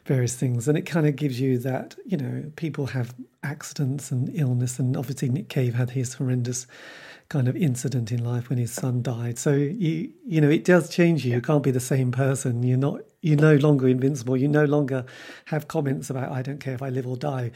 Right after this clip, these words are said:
because if someone just drops dead that you care about, you just think,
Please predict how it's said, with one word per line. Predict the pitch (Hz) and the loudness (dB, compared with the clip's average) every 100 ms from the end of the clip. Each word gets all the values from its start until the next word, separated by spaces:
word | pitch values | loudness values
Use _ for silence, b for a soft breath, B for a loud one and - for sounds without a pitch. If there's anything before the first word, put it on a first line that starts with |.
| B B | B B
because | B 131 135 | B -6 -4
if | 139 - | -4 -6
someone | - 170 135 123 | -4 -2 0 -2
just | 143 - | -4 -6
drops | - 156 - | -8 -8 -8
dead | - 139 120 | -6 -6 -6
that | 220 | -8
you | 139 | -8
care | - 147 131 | -4 -2 -2
about, | 123 120 156 | -6 -8 -8
you | 147 | -8
just | 139 | -8
think, | 135 127 | -6 -8